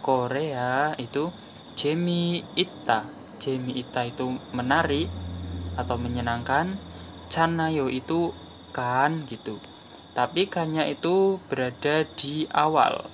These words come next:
cara bacanya. Kalau Chanayo. Jadi, drama Korea itu kan menarik, gitu. Terus, target pembelajaran kita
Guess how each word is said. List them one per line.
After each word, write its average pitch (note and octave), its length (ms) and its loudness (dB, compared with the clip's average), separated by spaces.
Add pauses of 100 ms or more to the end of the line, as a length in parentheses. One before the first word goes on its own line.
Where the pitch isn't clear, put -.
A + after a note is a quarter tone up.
(200)
cara A#2+ 240 -6
bacanya. A#2 560 -4 (320)
Kalau A2+ 160 -4
Chanayo. A#2+ 480 -2
Jadi, D3 480 0 (560)
drama F3 720 6
Korea C#3 800 4
itu D3+ 320 0 (320)
kan F3 320 4 (160)
menarik, D#3+ 640 2 (160)
gitu. G#2+ 320 -12 (1600)
Terus, F3+ 400 -2
target C#3+ 400 2
pembelajaran C#3 640 0
kita D3 560 2